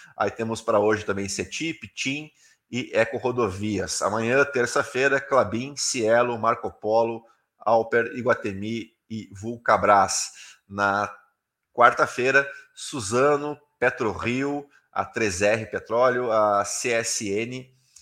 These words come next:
a, tanto a mineração quanto a C S N, a Dexo, a ex-Duratex, né, a construtora Tenda, Taesa, Mercado Livre, Auren Energia, Get Ninjas. E aí, na quinta-feira,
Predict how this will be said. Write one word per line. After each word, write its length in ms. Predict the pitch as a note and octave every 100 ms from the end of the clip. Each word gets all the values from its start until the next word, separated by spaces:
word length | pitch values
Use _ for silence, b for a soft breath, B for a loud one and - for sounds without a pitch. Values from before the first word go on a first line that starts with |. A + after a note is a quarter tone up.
| b b b b b -
a, 300 | G2 F#2+ F#2+
tanto 280 | A2+ A#2 A2+
a 80 |
mineração 600 | F#2+ G2 G2 F#2 - G#2+ A2
quanto 240 | G#2 F#2+
a 40 |
C 160 | F#2 -
S 280 | F#2 F#2 G2+
N, 260 | G#2+ B2 B2
a 760 | G#2 G2+ G2 F#2+ F#2 F#2 F#2 -
Dexo, 500 | F#2+ G#2+ - - A#2+
a 200 | G2+ F#2+
ex-Duratex, 840 | G#2 A#2 G2+ G2+ F2+ - B2 -
né, 120 | A2+ A2+
a 80 |
construtora 580 | A#2+ A2+ G2+ G#2 - A2
Tenda, 640 | - - B2+ D3 C#3 C#3+ C#3+ B B B _
Taesa, 640 | C3 G#2 A#2 C3+ B2+ C3
Mercado 540 | B2 A#2+ - C3 C3 A#2
Livre, 640 | G#2 B2+ C#3 B2 B2+ B2+
Auren 320 | A2+ B2 B2
Energia, 720 | A#2+ A#2 G#2+ F#2+ F2 G#2+ A#2+ G#2+
Get 280 | F#2 A#2+ -
Ninjas. 640 | G#2 G#2+ C#3 C#3 C#3 C#3 - B B B
E 100 | A#2
aí, 380 | A2+ B2 C#3 -
na 300 | B2 A#2+ B2 - _
quinta-feira, 880 | - F#3+ G#3+ E3 - - B2+ C3+ C3+